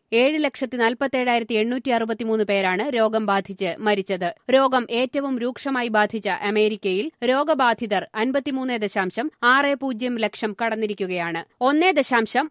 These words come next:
മൂന്നേ ഏഴ് കോടി പേർക്ക് മാത്രമാണ് ലോകത്താകമാനം കോവിഡിൽ നിന്ന് മുക്തി നേടാനായത്. അമേരിക്ക, ബ്രസീൽ, ഇന്ത്യ, റഷ്യ, ദക്ഷിണാഫ്രിക്ക എന്നീ രാജ്യങ്ങളാണ് രോഗബാധയിൽ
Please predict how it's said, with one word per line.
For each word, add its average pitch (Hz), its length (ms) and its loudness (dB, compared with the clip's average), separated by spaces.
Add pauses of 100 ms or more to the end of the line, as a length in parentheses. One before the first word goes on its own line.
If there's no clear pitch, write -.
(100)
മൂന്നേ 311 460 2
ഏഴ് 294 200 0
കോടി 262 280 0
പേർക്ക് 233 340 0
മാത്രമാണ് 220 680 2
ലോകത്താകമാനം 240 1000 2
കോവിഡിൽ 269 520 -2
നിന്ന് 220 300 -2
മുക്തി 226 320 -4
നേടാനായത്. 175 680 0 (180)
അമേരിക്ക, 254 440 -2 (240)
ബ്രസീൽ, 214 540 -2 (220)
ഇന്ത്യ, 233 280 -2 (400)
റഷ്യ, 214 380 -2 (300)
ദക്ഷിണാഫ്രിക്ക 285 540 -2 (320)
എന്നീ 254 260 -2
രാജ്യങ്ങളാണ് 208 600 0 (240)
രോഗബാധയിൽ 254 760 0